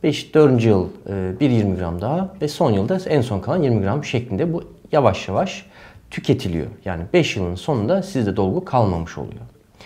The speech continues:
Fakat iyi tarafından bakmak isterseniz diyelim ki siz sekiz yıllık bir hastasınız. Bu sefer yılda yaklaşık erime on gram olarak sınırlandırılabilir.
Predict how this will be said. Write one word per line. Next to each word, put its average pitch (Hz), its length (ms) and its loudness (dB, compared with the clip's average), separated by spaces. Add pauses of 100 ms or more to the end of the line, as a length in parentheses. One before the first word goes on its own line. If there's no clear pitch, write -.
(260)
Fakat 180 360 0
iyi 185 120 2
tarafından 107 400 2
bakmak 92 280 -6
isterseniz 113 680 -6
diyelim 139 200 2
ki 135 60 -12
siz - 160 -6
sekiz 147 360 0
yıllık 95 220 2
bir 98 80 -4
hastasınız. 147 760 -2 (380)
Bu 180 60 -4
sefer 113 340 0
yılda 117 260 2
yaklaşık 110 480 0
erime 131 300 2
on 180 260 4
gram 92 260 0
olarak 104 340 -2
sınırlandırılabilir. 113 1120 0